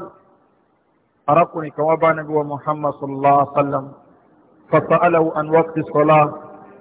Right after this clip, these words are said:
Ó béèrè àsìkò ìrun lọ́wọ́ rẹ̀. فقال، Ànábì wá ní, "أقم معنا هذين اليومين." "Á, máa bẹ pẹ̀lú wa fọ́jọ́ méjì." فأمر بلالا.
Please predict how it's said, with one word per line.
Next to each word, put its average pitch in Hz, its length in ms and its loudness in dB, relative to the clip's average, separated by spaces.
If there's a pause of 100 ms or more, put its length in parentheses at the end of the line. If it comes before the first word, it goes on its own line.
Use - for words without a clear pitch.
(120)
Ó 170 40 4
béèrè 160 680 4
àsìkò 143 420 -2
ìrun 147 160 -2
lọ́wọ́ 151 360 6
rẹ̀. 135 120 -8 (800)
فقال، 175 680 4 (1160)
Ànábì 160 260 0
wá 165 200 6
ní, 165 280 0 (360)
"أقم 190 320 0
معنا 180 540 2
هذين 151 380 2
اليومين." 151 680 -4 (1120)
"Á, 151 160 4 (200)
máa 156 180 -2
bẹ 147 140 -2
pẹ̀lú 147 340 -4
wa 151 260 4
fọ́jọ́ 160 300 -2
méjì." 147 460 -4 (680)
فأمر 180 440 2
بلالا. 180 500 4